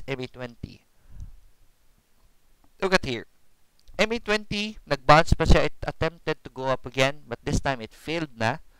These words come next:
right? And it clo-, collapsed. It closed below M A twenty. That is a signal that the trend is changing. It might go sideways or it might go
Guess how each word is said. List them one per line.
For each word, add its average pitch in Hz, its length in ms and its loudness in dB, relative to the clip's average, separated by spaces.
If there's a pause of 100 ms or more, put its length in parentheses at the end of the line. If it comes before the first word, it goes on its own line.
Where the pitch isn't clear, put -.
(420)
right? 131 200 -2 (680)
And 120 100 -6
it 123 120 -10 (100)
clo-, 139 340 -8
collapsed. 131 640 2
It - 160 -16
closed 151 320 -8
below 120 260 -4
M 117 160 -8
A 113 100 -8
twenty. 127 480 -10 (640)
That 120 240 -4
is - 160 -6
a 156 80 -4 (240)
signal 110 500 -4
that 110 160 -4
the - 140 -18
trend 113 280 -8
is 117 140 -6
changing. 156 540 -6 (340)
It 110 220 -12
might 127 240 -2
go 127 120 -10
sideways 170 520 -2
or 117 80 -14
it - 80 -20
might 117 320 -12 (100)
go 127 300 -16